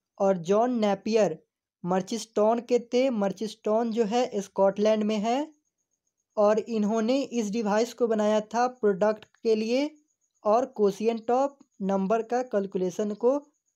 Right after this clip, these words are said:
परफॉर्म करने के लिए। और इस डिवाइस में एक मेथड का प्रयोग किया गया था जो कि लैटिस मल्टीप्लिकेशन पे बेस्ड था, और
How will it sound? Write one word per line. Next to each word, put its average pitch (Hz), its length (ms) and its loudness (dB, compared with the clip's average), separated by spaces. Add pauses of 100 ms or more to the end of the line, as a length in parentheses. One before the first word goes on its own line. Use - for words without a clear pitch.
(160)
परफॉर्म 208 480 -2
करने 175 340 -2
के 160 180 -6
लिए। 151 300 -8 (600)
और 220 220 2
इस 262 340 -4
डिवाइस 240 460 -2
में 247 220 -2
एक 233 240 -4
मेथड 202 400 -2
का 247 140 -2
प्रयोग 233 460 -2
किया 220 180 2
गया 220 240 2
था 254 420 -4 (440)
जो 185 220 2
कि 254 480 -4 (420)
लैटिस 202 640 2 (340)
मल्टीप्लिकेशन 202 880 -2
पे 262 220 -4
बेस्ड 202 400 -2
था, 269 360 -2 (500)
और 226 360 2